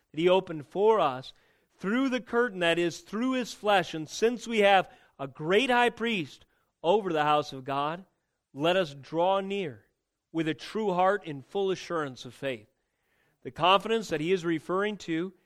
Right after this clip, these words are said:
is that which rushes into our heart upon the realization that Christ's death made free entry for us into the holy places with God. If we have reconciliation with Almighty God,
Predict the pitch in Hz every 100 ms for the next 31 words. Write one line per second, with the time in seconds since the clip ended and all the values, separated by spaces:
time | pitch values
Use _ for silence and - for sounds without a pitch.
0 | _ _ _ _ 147 139 120 170 202 214
1 | 202 175 151 170 202 - 175 170 196 214
2 | 226 180 170 151 156 _ - - - 185
3 | 240 233 220 220 233 233 180 180 160 -
4 | 143 143 _ _ _ _ 147 143 143 -
5 | 175 208 - 151 170 143 104 _ _ _
6 | _ _ _ _ _ _ 131 139 123 -
7 | 175 180 175 170 160 156 - 170 175 160
8 | 113 - - _ _ _ _ - 175 170
9 | 160 139 151 170 165 - 160 147 - 120
10 | 135 131 147 139 117 101 _ _ _ _
11 | _ _ _ - 151 165 233 220 196 160
12 | 202 214 220 - 208 196 190 202 190 220
13 | 196 165 - 208 208 202 202 175 156 170
14 | 180 214